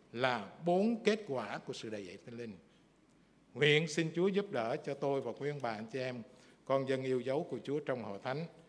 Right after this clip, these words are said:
để ai nấy chúng ta biết bước đi cách khôn ngoan, đó là giữ sự ăn ở, lợi dụng thì giờ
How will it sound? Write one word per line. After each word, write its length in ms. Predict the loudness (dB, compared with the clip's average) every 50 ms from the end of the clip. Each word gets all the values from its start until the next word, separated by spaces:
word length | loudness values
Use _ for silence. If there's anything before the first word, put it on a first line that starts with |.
| -20 -20 -20 _ _
để 340 | 0 2 4 6 6 6 4
ai 280 | 4 4 4 4 4 2
nấy 320 | 2 0 0 0 0 0 0 -2
chúng 220 | -2 -2 -2 0
ta 300 | 0 0 2 0 0 -4 -6 -10 -16 -20 -20 -20 -20 _ -20 -20 _ 0
biết 440 | 4 6 6 6 4 2 -2 2 4
bước 300 | 6 6 6 4 0 0
đi 260 | 2 2 2 2 0
cách 220 | 0 -2 -2 -2 -2 -6 -16 -16 -6 -4
khôn 180 | -2 -2 -2
ngoan, 320 | -2 0 0 0 0 -2 -4 -8 -14 -20 -20 -20 _ _ _ _ _ 4
đó 120 | 6 6
là 100 | 6 6
giữ 420 | 4 4 4 4 6 6 6 6
sự 220 | 4 4 2 0 2
ăn 180 | 2 2 2
ở, 340 | 4 6 6 8 8 8 6 4 0 -6 -16 -18 -20 -20 -20 -20 -20 _ _ _
lợi 340 | 0 4 6 6 6 6 6
dụng 460 | 6 6 6 6 4 2 2 0 -2 -2
thì 140 | 0 0 0
giờ 460 | 2 4 6 6 8 8 6 4 2